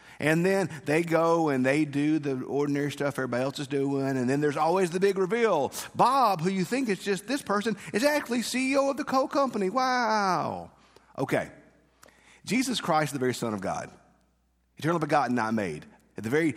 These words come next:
nature of the Father. We already confessed that this morning in our creed. Scripture says in John that he was, he was the light. He was the Logos,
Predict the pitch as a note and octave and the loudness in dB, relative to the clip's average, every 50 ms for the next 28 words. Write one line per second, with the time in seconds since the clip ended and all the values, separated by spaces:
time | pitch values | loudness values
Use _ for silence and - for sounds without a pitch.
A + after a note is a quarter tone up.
0 | C3+ C3+ - C3 C3 D3+ D3 D#3+ - E3 D#3+ D3 C#3+ B2+ - C#3 B2 A2+ G2 F2+ | -6 -6 -2 0 2 2 2 0 0 -2 -4 -4 -4 -4 -2 0 0 2 0 -2
1 | E2+ F2 G2 B2+ C#3 D3+ D#3 D#3 E3 D#3 D3 - D#3 D3 - E3 E3 D#3+ D3 - | -2 -2 -2 0 2 2 2 2 2 0 -2 -2 -2 -2 -2 -2 -2 -2 -2 -2
2 | - D#3 C#3+ C#3+ - - - D#3 D#3 D#3 D#3 D#3+ D#3 D3+ D3 C#3+ D3 - - D#3 | 0 -2 0 -2 -4 -6 -4 -4 -2 -2 -2 -2 0 0 0 -2 -2 -4 -4 -2
3 | D3+ C3 A2+ G2 F#2 F2+ D#2 - - - - - - - - - F#3 F#3+ G3 E3+ | 0 0 0 0 -2 -4 -6 -10 -14 -18 -18 -18 -16 -12 -4 0 0 0 0 0
4 | - F3+ D#3+ - F#3+ F3 F3+ E3+ D#3+ C#3+ - - - - - D3 D#3 D#3 D3 C#3+ | -2 -4 -2 -2 0 0 2 2 0 0 -4 -8 -10 -6 -2 0 0 0 2 2
5 | E3 F3+ G3 F#3 D#3 C3+ A#2+ - - - - - C3+ D#3+ F3 F3+ E3 - C3+ - | 2 4 4 4 2 2 0 -2 -4 -8 -6 -2 0 2 2 2 0 -2 -4 -10
6 | - - - - C3 C#3 C3 E3+ F#3+ F#3+ F3 E3+ D#3 C#3 - C#3 C3+ C3+ C#3+ D3 | -12 -10 -4 -2 0 2 2 2 2 2 2 0 0 0 -2 -2 0 0 0 0
7 | D3+ C#3+ B2 G#2 - - - - - - - E3+ D#3+ D3 - D3+ C#3 C3 C3+ D3+ | 0 0 -2 -4 -6 -8 -10 -12 -8 -4 -2 -2 -2 -2 -2 -2 -2 0 2 2
8 | D#3 D#3+ D#3 E3 C3+ A#2 F2+ F#2 - - - - - - - - | 2 2 2 2 2 2 0 -2 -4 -6 -8 -10 -10 -12 -16 -20